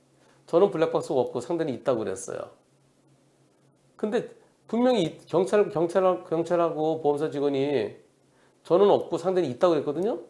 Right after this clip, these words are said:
아, 이제는 자기도 없대요. 그래서 저보고 과속했대요.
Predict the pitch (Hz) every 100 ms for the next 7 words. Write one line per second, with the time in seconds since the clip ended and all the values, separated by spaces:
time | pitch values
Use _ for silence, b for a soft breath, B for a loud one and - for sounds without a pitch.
0 | b b b - 214 233 240 240 180 196
1 | 190 147 - 175 165 170 143 131 - _
2 | - 185 208 202 B B - 175 175 180
3 | - 127 135 - 120 - 90